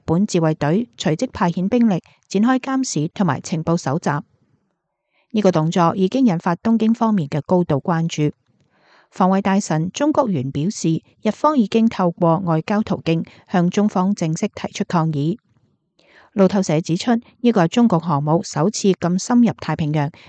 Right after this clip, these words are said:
並且日本第二島鏈以東行動。一啲分析指出，呢個係中共試圖打破第一島鏈封鎖，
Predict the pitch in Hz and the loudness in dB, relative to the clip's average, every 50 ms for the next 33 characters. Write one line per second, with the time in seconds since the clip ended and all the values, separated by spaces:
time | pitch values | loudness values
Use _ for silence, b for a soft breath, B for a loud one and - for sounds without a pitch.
0 | B B _ 180 165 160 - 185 175 190 196 165 - - - 156 180 208 - 160 | B B _ -2 -2 0 0 0 0 2 2 0 -2 -2 -2 0 0 0 0 -2
1 | 156 147 151 151 151 - 131 143 175 190 175 160 180 190 160 156 - - 214 208 | -2 0 -2 -4 -2 0 0 0 2 2 2 0 0 0 -2 -2 0 0 0 0
2 | 196 190 190 143 156 - 160 160 156 185 - _ _ _ _ _ _ _ _ _ | 0 -2 -6 -8 -4 -2 -2 -2 -2 -4 -8 _ _ _ _ _ _ _ _ _
3 | _ _ b b b b b b b b b 262 254 247 269 - - 277 269 247 | _ _ b b b b b b b b b 0 0 0 0 -2 0 -2 -2 -2
4 | - 269 - - - 151 170 - - 226 202 - _ 220 233 226 - 160 156 - | -4 -8 -8 -4 -4 -4 -4 -2 -2 -4 -4 -2 _ 2 2 2 2 0 0 0
5 | 220 220 220 - 165 156 165 - - 180 185 170 170 - 143 147 180 226 - 202 | 0 0 0 0 0 -2 -2 -2 -2 -2 0 -2 -4 -4 -4 -4 -4 -2 0 0
6 | 160 165 - - 147 160 208 214 - _ 147 139 156 175 151 151 190 - - 226 | 0 0 0 0 0 0 0 0 0 _ -2 0 0 0 0 -2 -2 0 2 2
7 | 220 226 - - 131 156 202 | 2 2 0 0 -2 -2 -2